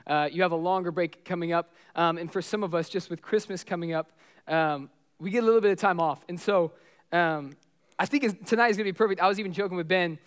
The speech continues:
um, 'cause this is my first time getting to preach here, uh, and I'm pumped about it. And I, I was talking to him about this, and I was like, "Rest is, is the perfect first sermon, um, because in case this thing goes south really quickly and people just start falling asleep, I'll be like, 'It's perfect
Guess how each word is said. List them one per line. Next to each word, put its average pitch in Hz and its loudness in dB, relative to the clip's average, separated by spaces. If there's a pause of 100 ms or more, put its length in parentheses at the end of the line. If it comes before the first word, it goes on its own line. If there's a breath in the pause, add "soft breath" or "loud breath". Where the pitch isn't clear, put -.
(240 soft breath)
um, 170 2
'cause - -10
this 220 0
is 196 -4
my 202 2
first 196 -2
time 202 2
getting 185 -4
to - -20
preach 190 -6
here, 170 -2 (360 loud breath)
uh, 160 4
and 156 -2
I'm 170 -4
pumped 233 0
about 170 4
it. - 0
And 175 2
I, 180 4
I 160 2
was 175 0
talking 196 0
to 156 -8
him 190 -4
about 165 0
this, 170 -2
and 175 -8
I 180 -2
was 185 -4
like, 180 -2
"Rest 202 -2
is, 185 0 (500 soft breath)
is 185 0
the 165 -2
perfect 202 -4
first 196 -2
sermon, 185 -4 (360 soft breath)
um, 156 0 (560)
because 202 2 (140)
in 185 -4
case 233 -2
this 208 -2
thing 202 -2
goes 175 -2
south 185 2
really 180 -2
quickly 170 -2 (200 loud breath)
and 208 -4
people 196 -2
just 180 -6
start 170 -2
falling 180 0
asleep, 185 -2 (120)
I'll 165 -4
be 180 -2
like, 180 0
'It's 175 -8
perfect 202 -4